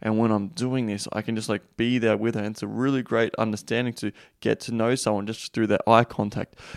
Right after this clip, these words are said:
just alone. But with that being said, it's like, whew, I'm just, like, seeing her, I'm feeling her, I'm getting to really know what she's about. Now, this might sound a little bit hippy-dippy,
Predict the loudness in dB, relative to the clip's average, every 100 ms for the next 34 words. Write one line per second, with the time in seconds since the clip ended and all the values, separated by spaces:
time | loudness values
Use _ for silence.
0 | -6 2 2 4 4 4 4 4 4 4
1 | 0 -20 -2 2 6 6 6 0 0 -2
2 | -2 -2 -2 -2 -2 -4 -16 -20 -20 _
3 | _ _ -8 0 0 0 -8 -4 -2 0
4 | 0 -2 -4 _ -12 -10 -2 0 0 -2
5 | -2 -4 -4 -8 -8 -8 -6 0 2 2
6 | 0 -4 -8 -8 -6 -6 -4 0 0 0
7 | -2 -2 -2 -2 -4 0 0 0 -2 -2
8 | 4 6 6 2 -2 0 0 2 0 -2
9 | -2 -2 -2 0 0 6 6 6 2